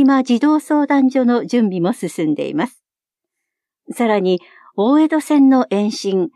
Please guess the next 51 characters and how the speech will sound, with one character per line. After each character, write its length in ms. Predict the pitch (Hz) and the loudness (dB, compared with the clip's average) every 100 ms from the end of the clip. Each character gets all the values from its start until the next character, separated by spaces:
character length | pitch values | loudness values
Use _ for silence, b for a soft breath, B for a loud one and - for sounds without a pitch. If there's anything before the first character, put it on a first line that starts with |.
| _ _ _ | _ _ _
西 280 | - 269 220 | -2 0 2
武 140 | 202 | 0
新 320 | - 233 220 | 0 0 2
宿 180 | 214 208 | 0 -6
線 320 | - 214 190 | -4 -2 -2
の 140 | 190 190 | -2 -4
高 300 | - 240 262 | 0 0 0
架 160 | 277 | -4
化 160 | 254 233 | -2 -2
な 160 | 220 | -2
ど、 180 | 208 180 b b _ | -2 -4 b b _
区 140 | - 254 | -2 0
が 200 | 202 170 | 0 0
推 240 | 226 269 | 0 0
し 140 | 254 269 | -2 -2
進 160 | 294 | 2
め 120 | 262 | 2
て 140 | 262 240 | 0 -4
き 100 | - | -4
た 100 | 202 | -6
政 320 | - 208 214 | -4 -4 -2
策 280 | 220 214 202 | -6 -4 -2
が 180 | 208 202 | -2 -4
着 280 | 190 185 | -8 -4
実 300 | 262 269 285 | -2 0 2
に 160 | 269 262 | 4 4
前 180 | 190 180 | 0 -4
進 260 | - 170 180 | -2 -4 -4
し 160 | 175 | -4
ま 120 | 160 | -6
し 140 | 214 - | -8 -10
た。 140 | 135 _ _ _ _ _ _ _ _ _ _ _ _ _ _ _ - | -12 _ _ _ _ _ _ _ _ _ _ _ _ _ _ _ -2
牧 320 | 233 320 339 | -2 2 2
野 160 | 269 - | 2 2
記 140 | 208 | 0
念 220 | 233 277 277 | 4 2 2
庭 120 | 285 | 0
園 320 | 262 214 180 | 2 2 0
の 200 | 170 175 | 2 0
書 240 | 175 - 185 | -4 -4 -4
斎 280 | - 277 | 0 0
再 260 | 254 247 240 | 0 -2 2
現 260 | 233 233 214 | 2 2 -2
プ 100 | 220 | -2
ロ 100 | 208 | -2
ジ 120 | 196 | -2
ェ 40 | |
ク 100 | - | -6
ト 120 | - 180 | -4 -2
に 140 | 165 | 0
は 180 | 165 | -2